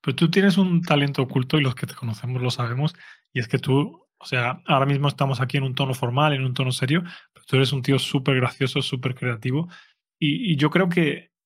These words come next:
tú podrías hacer algo en el mundo de las redes sociales, y lo digo de corazón, de verdad. Cuando veo los streamers que hay como, no sé, el Millor, el Chocas y todo eso, literalmente pienso que no te llegan a ti ni a la, ni a la suela, ni a la suela del,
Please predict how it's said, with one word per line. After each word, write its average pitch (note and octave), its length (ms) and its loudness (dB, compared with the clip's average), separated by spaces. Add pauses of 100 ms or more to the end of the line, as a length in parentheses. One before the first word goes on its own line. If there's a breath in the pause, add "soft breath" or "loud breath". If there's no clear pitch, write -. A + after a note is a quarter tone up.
(300)
tú D#3+ 160 2
podrías E3+ 380 4
hacer C#3 240 2
algo C#3+ 260 2
en C#3+ 80 -2
el B2+ 100 -2
mundo C3 320 -2
de B2+ 80 2
las B2 160 2
redes B2 240 0
sociales, B2 420 -2
y B2+ 60 -6
lo B2+ 100 0
digo D3+ 180 2
de E3+ 80 0
corazón, C3 480 -10
de A#2 80 -20
verdad. B2 300 -6
Cuando B2+ 240 -8
veo D#3 380 2 (400 loud breath)
los B2+ 160 -2
streamers D3 560 0
que C#3 140 0
hay C#3 160 4
como, C3 600 -10
no D3+ 100 -10
sé, - 180 -6
el A#2 140 -8
Millor, B2 460 -2
el A#2+ 100 -6
Chocas C3+ 420 -4
y B2+ 80 -12
todo B2+ 240 -6
eso, D#3+ 240 -2 (1300 soft breath)
literalmente E3 720 4
pienso D#3 280 2
que E3+ 60 4
no C#3+ 120 2
te D3 80 0
llegan D3 220 2
a C3+ 100 -2
ti D3 120 4
ni D#3+ 200 4
a A#2+ 160 -2
la, A2+ 400 -8 (120)
ni C3 140 -12
a A#2+ 80 -10
la A#2+ 120 -10
suela, C3+ 500 0
ni C3 100 -6
a B2+ 60 -2
la B2 80 -2
suela C#3+ 220 2
del, B2+ 120 0